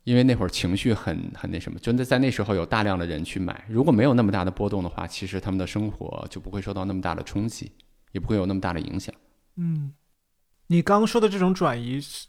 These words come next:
Speaker 2: 大多数情况是，是从什么方向的一种转移？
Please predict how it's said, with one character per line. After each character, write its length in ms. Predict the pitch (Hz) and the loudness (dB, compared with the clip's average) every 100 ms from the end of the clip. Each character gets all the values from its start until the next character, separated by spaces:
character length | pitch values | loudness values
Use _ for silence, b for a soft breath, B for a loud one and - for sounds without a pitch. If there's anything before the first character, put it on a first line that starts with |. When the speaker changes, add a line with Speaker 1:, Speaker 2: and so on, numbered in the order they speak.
| _ | _
Speaker 2:
大 160 | 208 175 | 6 6
多 120 | 180 | 6
数 120 | 185 | 2
情 160 | 180 143 | -2 -2
况 200 | 156 151 | 0 -2
是， 280 | - 151 139 | -2 -6 -6
是 260 | - - | -10 -16
从 320 | - - 175 | -14 -8 -8
什 160 | - 143 | -4 -2
么 80 | 165 | 2
方 220 | 185 185 | 4 4
向 180 | 185 160 | 4 0
的 120 | 135 | 0
一 80 | 131 | -4
种 140 | 131 | -6
转 220 | 127 120 | -6 -6
移？ 140 | 117 | -6